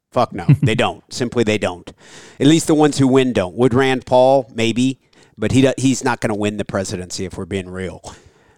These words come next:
Speaker 1: Um,
Speaker 2: Most likely not, yeah.
Speaker 1: Yeah. You, you also mentioned foreign policy, and that's one that, that here on my show, a lot of times I do, uh, attract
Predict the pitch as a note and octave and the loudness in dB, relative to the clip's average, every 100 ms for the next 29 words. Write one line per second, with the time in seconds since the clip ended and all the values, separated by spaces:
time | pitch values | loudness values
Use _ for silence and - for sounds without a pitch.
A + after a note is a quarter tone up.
0 | - A#2+ A2+ G#2+ A2 G2+ G2 G2 F2 E2 | -6 0 2 2 2 0 -2 -2 -4 -6
1 | - E2+ A2 F#2+ - D3+ F#3+ F3 G#3+ G#3 | -8 -4 -4 -4 2 2 4 4 4 2
2 | G#3+ G3 F#3+ - E3 D#3+ C#3+ D3 E3+ D3 | 0 0 0 -4 -2 0 0 0 2 0
3 | G#2+ F#2+ A#2 C3 D#3 D3 C3+ B2 A2 _ | -2 -4 -4 -2 0 2 2 2 0 _
4 | _ _ _ _ G2 A#2 - - C#3+ C3 | _ _ _ _ -6 -6 -2 2 4 4
5 | B2 B2+ C#3 - A#2+ G#2+ A#2 A#2 B2 A#2 | 2 0 0 2 2 4 2 0 0 -2
6 | A2 A2+ A2 B2 B2+ B2+ B2 A#2+ A#2 - | 0 -2 0 2 2 2 2 0 -2 -6
7 | _ _ _ _ G#2 G#2 G2 G2+ A#2+ - | _ _ _ _ -2 0 2 0 -2 -2
8 | D3+ D#3 C#3 A#2 - - | 0 2 2 -2 -8 -12